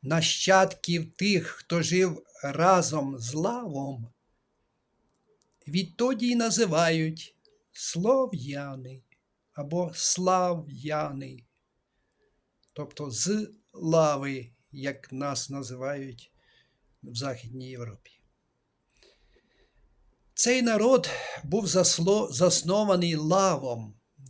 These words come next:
для створення божественних вібрацій у правій Агії Вірати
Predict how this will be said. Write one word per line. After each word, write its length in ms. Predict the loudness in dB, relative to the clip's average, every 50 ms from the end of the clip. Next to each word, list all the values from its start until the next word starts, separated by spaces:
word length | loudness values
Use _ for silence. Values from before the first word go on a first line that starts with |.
| -20 _ -14
для 240 | -6 0 2 2 2
створення 680 | 2 -2 -4 -2 0 0 2 2 2 0 2 0 0
божественних 1080 | 0 0 -2 -2 0 2 4 4 4 4 2 -2 -4 -4 -2 -2 0 0 -2 -2 -4 -4
вібрацій 1000 | -4 -4 -2 0 2 2 2 2 0 -2 -2 -4 -4 -4 -4 -10 -12 -14 -14 _ _ _ _ _ _ _ _ _ _ _ -10
у 140 | -10 -10 -8
правій 680 | -6 0 2 4 4 4 2 2 0 0 -2 -2 -2 -6 -12 _
Агії 600 | -4 -2 0 0 0 -2 -4 -4 -4 -4 -4 -4
Вірати 680 | -4 -4 -4 -2 -2 -2 0 0 0 -2 -4 -6 -12 -18